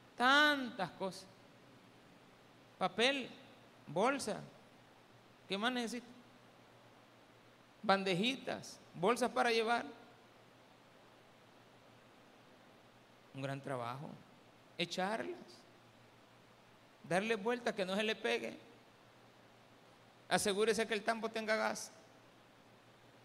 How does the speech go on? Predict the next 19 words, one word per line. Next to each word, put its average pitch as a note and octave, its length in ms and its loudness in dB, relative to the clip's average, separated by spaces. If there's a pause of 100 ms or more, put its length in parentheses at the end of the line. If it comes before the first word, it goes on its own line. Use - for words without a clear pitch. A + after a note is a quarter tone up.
(1080)
No F3 140 -2
es G#3+ 100 0
gratis. A3+ 720 0 (800)
Invirtió, E3 540 0
¿verdad? C3 300 -4 (120)
¿Con F#3+ 140 0
qué C4 140 8
lo C#4 120 8
mandaron? C4+ 540 4 (100)
Sin D3+ 260 -8
nada. C3 280 -4 (2250)
Pero F#3 160 6
usted F#3 120 2
empezó G3 300 0
a - 20 -2
hacerlo. A#3 380 -6 (2750)
Usted F#3+ 200 4
es F#3+ 80 6
emprendedor. A3+ 580 -2